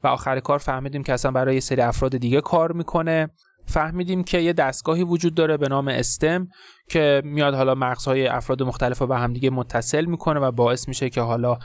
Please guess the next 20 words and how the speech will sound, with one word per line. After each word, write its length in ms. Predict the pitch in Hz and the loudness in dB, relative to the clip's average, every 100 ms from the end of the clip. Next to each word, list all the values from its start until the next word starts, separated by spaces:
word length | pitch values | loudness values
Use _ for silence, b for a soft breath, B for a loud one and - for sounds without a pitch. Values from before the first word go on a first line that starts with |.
| B B B | B B B
این 140 | 139 | -2
مغزها 380 | 135 123 120 151 | 0 0 -2 -2
همه 280 | 135 131 139 | -2 -2 -2
چیشون 420 | - 143 139 143 | -4 -4 -4 0
رو 100 | 143 | 0
با 140 | 135 127 | 2 0
هم 180 | 123 | -2
دیگه 160 | 127 131 | -4 -2
شیر 260 | - 143 147 | 0 2 0
کنن، 340 | - 151 143 | 0 -2 0
احساسات 500 | 131 123 123 135 127 | -2 -2 -2 0 0
و 40 | |
عواطفشون 840 | 123 120 123 151 143 165 - 175 170 | 0 0 0 -2 0 0 0 -2 2
رو. 300 | 165 160 156 B B B B - | 2 2 0 B B B B -2
اه، 120 | 131 | 0
سباستیان 540 | - 151 151 - 156 | 2 2 2 2 -2
خب 160 | 147 143 | 0 -2
این 100 | 143 | 0
دستگاه 520 | 131 123 - 139 139 | 0 -2 0 0 2
رو 300 | 143 139 135 | 2 4 2